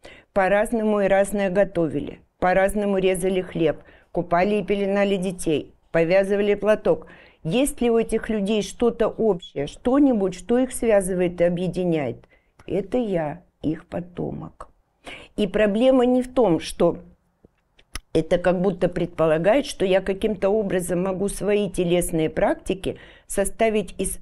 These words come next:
практик своих предков как мозаику.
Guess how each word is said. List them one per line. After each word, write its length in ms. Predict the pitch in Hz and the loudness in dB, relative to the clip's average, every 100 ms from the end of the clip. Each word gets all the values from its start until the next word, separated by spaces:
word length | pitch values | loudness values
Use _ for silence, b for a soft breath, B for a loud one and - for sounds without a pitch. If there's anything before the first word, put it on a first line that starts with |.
| - | -8
практик 460 | - 208 180 - 175 | 0 0 0 -4 -6
своих 340 | - 190 180 | 0 0 0
предков 460 | - 247 262 - 208 | -4 -4 -2 -6 -6
как 240 | - 202 214 | -4 -4 -2
мозаику. 760 | 214 196 196 156 147 - | -4 2 2 2 0 -8